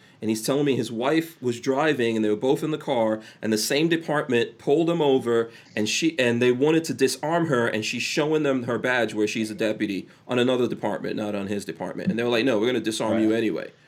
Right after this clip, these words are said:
Speaker 1: And so, and, and they, and he was like, "That just really makes me mad." But I follow my sheriff. I see him arresting and locking up dudes. <laughs>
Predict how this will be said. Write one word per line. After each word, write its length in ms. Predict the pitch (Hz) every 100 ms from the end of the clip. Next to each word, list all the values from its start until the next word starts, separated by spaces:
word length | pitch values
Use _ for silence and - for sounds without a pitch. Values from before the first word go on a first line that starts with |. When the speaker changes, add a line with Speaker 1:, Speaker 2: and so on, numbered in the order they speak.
| - _ _ -
Speaker 1:
And 360 | 107 110 -
so, 360 | - 139 120 117
and, 240 | 113 110 135
and 120 | 127
they, 120 | 127
and 140 | 131 120
he 120 | 160
was 160 | 143
like, 180 | 135 120
"That 220 | 139 147
just 200 | - 143
really 260 | 143 143 139
makes 280 | 131 131 123
me 140 | 120
mad." 340 | 117 127 107 - - - - - - - 120
But 340 | 143 131 - -
I 220 | 151 208
follow 420 | 214 185 190 196
my 140 | 165 147
sheriff. 460 | - 180 180 - -
I 120 | 165
see 320 | 180 - 220
him 200 | 185 185 165
arresting 600 | 135 156 180 - 160 151
and 140 | 123
locking 320 | 135 147 165
up 220 | 175 202 147
dudes. 440 | 110 104 95
<laughs> 40 | -